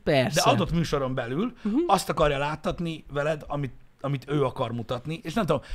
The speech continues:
Speaker 2: a politikában ez egy veszélyes dolog.
Speaker 1: Hát igen.
Speaker 2: Szerintem ezért
Speaker 1: Ez
Speaker 2: megosztó,
Speaker 1: tény.
Speaker 2: mert amúgy megosztó ez a Partizán.
Speaker 1: Meg, megosztó
Speaker 2: Öm,
Speaker 1: amúgy. Sok esetben megosztó. Bár amúgy szerintem próbálnak pártatlanok maradni.
Speaker 2: Nyilván
Speaker 1: Ahogy
Speaker 2: csak
Speaker 1: így
Speaker 2: tudod, az a baj, hogy a perspektíva miatt nem megy. Mert érted,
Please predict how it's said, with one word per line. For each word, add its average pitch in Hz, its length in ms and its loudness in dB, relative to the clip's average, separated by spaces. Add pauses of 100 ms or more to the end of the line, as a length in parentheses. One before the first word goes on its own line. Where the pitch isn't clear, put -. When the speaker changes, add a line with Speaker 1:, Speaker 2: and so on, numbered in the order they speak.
(120)
Speaker 2:
a - 80 2
politikában 160 420 8
ez 151 60 2
egy 147 60 0
veszélyes 123 420 -4
dolog. 117 180 -12 (120)
Speaker 1:
Hát 185 320 2
igen. 123 340 0
Speaker 2:
Szerintem 233 320 6
ezért 294 240 4
Speaker 1:
Ez 185 100 4
Speaker 2:
megosztó, 143 300 4
Speaker 1:
tény. 117 80 -4
Speaker 2:
mert 147 140 2
amúgy 175 120 6
megosztó 185 420 2
ez 117 100 -4
a 120 60 -2
Partizán. 117 680 -6 (640)
Speaker 1:
Meg, 233 200 6
megosztó 156 480 8
Speaker 2:
Öm, 151 60 4
Speaker 1:
amúgy. 151 380 -2 (680)
Sok 160 220 2
esetben 143 380 2
megosztó. 139 440 -2
Bár 262 200 8
amúgy 269 200 10
szerintem 262 300 4
próbálnak 240 420 8
pártatlanok 151 540 4
maradni. 156 500 0 (360)
Speaker 2:
Nyilván 403 240 4
Speaker 1:
Ahogy 302 140 4
Speaker 2:
csak 262 100 0
Speaker 1:
így - 60 -4
Speaker 2:
tudod, 285 140 0
az 233 120 2
a 214 40 4
baj, 202 120 4
hogy 208 140 4
a - 40 6
perspektíva 190 400 4
miatt 196 160 2
nem 214 180 0
megy. 190 320 -2 (100)
Mert 190 120 2
érted, 226 200 2